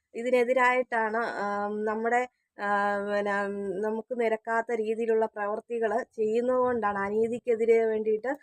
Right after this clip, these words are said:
അങ്ങനെ പറഞ്ഞിട്ടാണ് ഈ സ്ത്രീയെ, ഈ മാഡം ഈ സ്ത്രീക്കെതിരായിട്ട് കേസ് കൊടുത്തേക്കുന്നത്. അപ്പോൾ അതിനെക്കുറിച്ച് ഒരു വ്ലോഗർ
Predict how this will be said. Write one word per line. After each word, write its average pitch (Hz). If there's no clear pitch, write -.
അങ്ങനെ 247
പറഞ്ഞിട്ടാണ് 226
ഈ 220
സ്ത്രീയെ, 214
ഈ 226
മാഡം 214
ഈ 233
സ്ത്രീക്കെതിരായിട്ട് 220
കേസ് 220
കൊടുത്തേക്കുന്നത്. 190
അപ്പോൾ 220
അതിനെക്കുറിച്ച് 254
ഒരു 233
വ്ലോഗർ 220